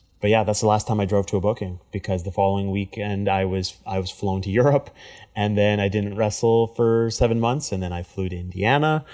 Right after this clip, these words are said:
and then I didn't wrestle for several months, and then I flew to Florida, and then I didn't wrestle for several months, and I flew to Tennessee. So,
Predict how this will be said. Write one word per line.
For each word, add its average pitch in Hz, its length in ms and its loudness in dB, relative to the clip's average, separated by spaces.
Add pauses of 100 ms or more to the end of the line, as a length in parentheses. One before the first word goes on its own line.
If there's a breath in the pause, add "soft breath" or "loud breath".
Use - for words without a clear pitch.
(400 loud breath)
and 90 100 -10
then 90 120 -8
I 92 80 -6
didn't 98 260 -4
wrestle 110 480 2
for 110 140 -6
several 113 320 2
months, 120 360 -4
and 90 120 -6
then 87 80 -6
I 87 100 -8
flew 95 240 -8
to - 80 -8
Florida, 156 640 4 (420 soft breath)
and 92 80 -14
then 85 120 -10
I 82 80 -8
didn't 92 220 -6
wrestle 101 340 -6
for 110 160 -10
several 117 240 0
months, 131 340 -6
and 95 140 -6
I 87 140 -8
flew 113 240 -6
to 131 80 -2
Tennessee. 127 560 -6
So, 104 420 2